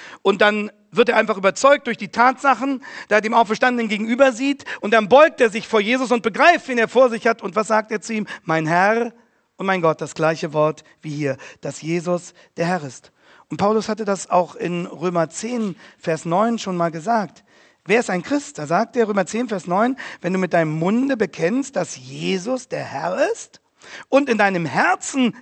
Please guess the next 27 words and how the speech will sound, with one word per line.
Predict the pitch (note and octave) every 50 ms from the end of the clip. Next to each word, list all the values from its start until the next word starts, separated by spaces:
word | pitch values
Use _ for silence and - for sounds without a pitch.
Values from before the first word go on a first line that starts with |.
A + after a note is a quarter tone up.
| - _
glaubst, | - G#3+ C4 F4 F4+ E4 A#3 - - - - - - - _ _ _ _ _ _ _ _ _ _
dass | - A3 A3 - -
Gott | A#3 A#3 A3+ -
ihn | A#3+ G3+ G3+ G3+ -
von | - G#3
den | G3 F#3 F3+ D3
Toten | E3 F#3 G3+ D#3 E3 F3
auferweckt | F3 E3+ D#3+ E3+ D#3+ D#3+ D#3 D3+ - D#3+
hat, | D3+ C#3 - - - - - _ _
dann | - C3+ C3 B2+ - A3+ A#3 B3 A#3+
wirst | A#3 A#3+ - - A#3+
du | A3+
gerettet, | G3+ G#3 F#3 F3 - - B2+ A#2 - - - - - _ _
dann | - D#3+ G3+ G3+ G3+ F#3 E3 C#3 - _ _ _ _ _
bist | - G3 - -
du | G3+
Gottes | F3 F#3+ F#3 - F3+ E3 -
Kind, | - - E3+ D#3+ D3 - -
dann | G#3+ G#3+ A3+ A#3
kommst | - G#3 G#3+ G3+ F#3 - - -
du | G3+ G3 F#3 - - _ _ _ _ _ _ _ -
in | F#3 G3 F#3
den | F#3 F#3+ F3+ F3 F3 -
Himmel.“ | - E3 G#3 G#3+ F3 C#3 C#3 -
Also | G3+ G#3 G3+ E3 F3+
Sie | E3 G3+
merken, | G#3 A3+ B3 C4 C4 - - C3+ C3+